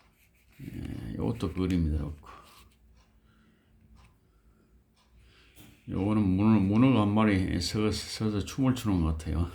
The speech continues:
<laughs> 예. 요거는 그림이 좀, 어, 약합니다.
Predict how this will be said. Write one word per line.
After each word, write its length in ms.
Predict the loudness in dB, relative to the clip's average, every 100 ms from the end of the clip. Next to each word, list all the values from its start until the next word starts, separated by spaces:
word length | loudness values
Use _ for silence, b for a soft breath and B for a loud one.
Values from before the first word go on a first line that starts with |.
| 4
<laughs> 400 | 4 4 0 -8 B B B B B _ -16
예. 520 | -10 -8 -8 -12 -14 -18 -20 -20 _ _ -20 -20 B B B B B B -20 -20 -20 -20 _ -18
요거는 340 | -12 -8 -6 -6
그림이 400 | -6 -4 -2 -2
좀, 260 | -4 -8 -10 -12
어, 420 | -10 -10 -8 -8
약합니다. 1080 | -10 -10 -10 -8 -10 -12 -14 -14 -12 -10 -12